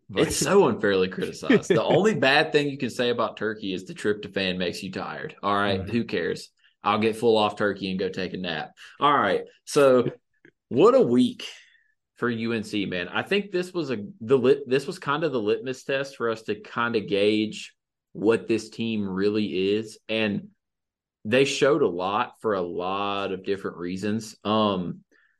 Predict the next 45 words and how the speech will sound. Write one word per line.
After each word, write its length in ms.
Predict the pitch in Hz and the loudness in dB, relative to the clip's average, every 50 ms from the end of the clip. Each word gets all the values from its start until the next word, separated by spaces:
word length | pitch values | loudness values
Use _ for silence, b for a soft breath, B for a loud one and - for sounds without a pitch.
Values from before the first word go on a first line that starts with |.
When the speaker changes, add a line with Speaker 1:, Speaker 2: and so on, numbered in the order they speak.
| _ _ - | _ _ -8
Speaker 2:
so 160 | - - 139 | 0 4 4
let's 160 | 156 175 180 | 4 4 2
just 160 | - - - | -2 -2 0
go 140 | - 208 185 | 2 2 2
ahead 160 | 165 170 170 | 2 2 2
and 100 | 135 110 | 0 0
start 280 | - - - 117 120 107 | -2 -2 -2 0 0 0
with 100 | 107 107 | -2 -4
that 200 | 110 95 90 - | -4 -4 -4 -2
first 240 | 104 104 101 95 - | -2 -2 -2 -2 -4
game 200 | 101 92 92 92 | -6 -6 -6 -6
against 280 | 87 87 87 - - | -8 -10 -10 -10 -8
Northern 260 | 92 90 90 92 85 | -6 -6 -4 -4 -6
Iowa. 360 | - - 76 73 73 - 73 71 | -8 -8 -10 -8 -8 -8 -6 -4
I 80 | 85 | -2
mean, 340 | 92 101 101 104 104 - - _ - | -2 0 0 0 -2 -4 -8 _ -8
you 300 | 101 98 135 170 175 196 | -6 -4 -2 0 2 2
and 120 | 170 131 | 2 2
I 200 | 113 120 120 120 | 2 2 2 2
messaging 500 | 113 101 98 101 101 - 120 110 104 107 | 2 2 0 0 -2 -4 -6 -4 -4 -2
each 240 | 104 101 92 90 - | -2 -4 -4 -4 -2
other 420 | 107 101 95 101 95 95 95 95 - - 98 | -2 0 0 0 -2 -2 -4 -6 -10 -6 -2
during 260 | 92 104 98 98 98 | -2 0 0 -2 -4
that 200 | 95 82 - - | -6 -8 -6 -4
first 280 | - 98 95 92 92 | -4 -2 -2 -2 -4
game, 340 | - 98 92 92 90 82 - - | -4 -4 -2 -2 -4 -4 -4 0
it 100 | - 123 | 0 2
was 260 | 127 139 127 107 104 - - 87 - - _ | 4 4 2 2 0 -4 -12 -18 -18 -18 _
brutal. 720 | - 101 95 95 98 104 107 101 104 101 101 101 104 - - - | -8 -6 -2 0 0 2 2 4 4 4 4 2 0 -2 -6 -12
Uh, 60 | 92 69 | -12 -12
he 300 | - - 50 98 101 107 | -14 -14 -12 -10 -10 -8
started 560 | 104 - - - 123 127 139 143 147 135 110 | -10 -8 -4 0 2 4 4 4 4 2 0
Trimble, 640 | - - - 120 120 127 135 131 123 127 127 127 123 | -2 -6 -6 -4 -2 -2 -2 0 0 0 0 0 0
which 180 | 110 104 - | -2 -4 -4
was 140 | 120 113 107 | -4 -6 -6
an 100 | 110 104 | -6 -6
interesting 560 | 107 104 110 117 - 117 110 - - 110 107 | -4 -4 -4 -2 -4 -8 -10 -8 -6 -6 -4
change. 540 | 107 - 107 104 104 101 101 98 98 98 - b b b b b b | -4 -2 -2 -2 -2 -2 -4 -4 -6 -8 -10 b b b b b b
Same 500 | b - - - - 107 123 131 131 123 | b -12 -6 -2 0 0 2 2 0 0
thing 320 | 123 131 123 123 123 123 | 2 2 2 2 2 2
that 120 | 120 117 117 | 2 0 0
he 80 | 117 | 0
did 160 | 110 117 113 | 0 0 0
with 160 | 107 107 104 - | 0 -2 -4 -4
Paxson. 540 | 110 101 95 92 92 - - 95 90 95 | -4 -4 -4 -4 -6 -8 -8 -10 -10 -12